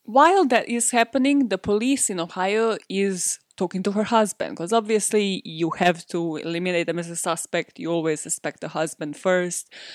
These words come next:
So they're talking to them and they're like, "Okay, give us anything unusual that was happening in Chelsea's life in the past couple of months." Oscar immediately points them in the direction of her computer. So he kind of says,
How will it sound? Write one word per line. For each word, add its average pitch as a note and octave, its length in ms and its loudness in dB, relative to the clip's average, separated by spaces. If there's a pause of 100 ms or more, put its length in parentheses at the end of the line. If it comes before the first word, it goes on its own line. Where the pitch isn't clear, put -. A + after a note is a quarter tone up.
(240)
So - 180 -4
they're B3 220 6
talking A3 300 0
to G#3+ 100 -4
them G3+ 160 -4
and G3+ 80 -8
they're G#3+ 80 0 (100)
like, - 80 -4
"Okay, E3+ 460 -2 (180)
give A#3 160 2
us C4 300 6
anything A3+ 640 -2
unusual F#3 800 0
that D#3 160 -8
was E3 240 -8
happening E3 560 -8 (260)
in F#3 160 -6
Chelsea's E3+ 460 -6
life F3+ 260 -2
in F3+ 120 -8
the E3 80 -6 (120)
past - 260 -6
couple D3+ 300 -6
of F3+ 60 -6
months." - 560 -6 (500)
Oscar G#4 520 -4
immediately B3+ 1000 -4
points A#3 460 -2
them A3 200 -2
in F#3+ 80 -4
the G3 80 -2
direction F3 760 0 (120)
of D#3+ 320 -4 (200)
her D#3+ 260 0
computer. D3 800 -8
So F3 340 -2
he B3+ 240 -10
kind D#4+ 220 -4
of C#4+ 100 -2
says, A3 520 -2